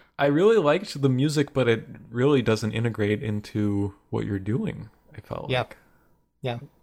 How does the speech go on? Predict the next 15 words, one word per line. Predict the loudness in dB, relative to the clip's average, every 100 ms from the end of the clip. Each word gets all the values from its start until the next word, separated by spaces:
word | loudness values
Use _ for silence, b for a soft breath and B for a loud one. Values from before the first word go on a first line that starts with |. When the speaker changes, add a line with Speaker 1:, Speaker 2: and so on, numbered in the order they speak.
| _ -4
Speaker 1:
If | 0
it | 2 2
did, | 2 4
I | 2
feel | 4
like | 2 4
it | 0
would | 2
be | 2
a | 2
lock | -2 -6 -8 -8 -8
for | -6 -6
this | -6 -8 -8 -8
category, | -6 -6 -6 -6 -8
but | -8 -10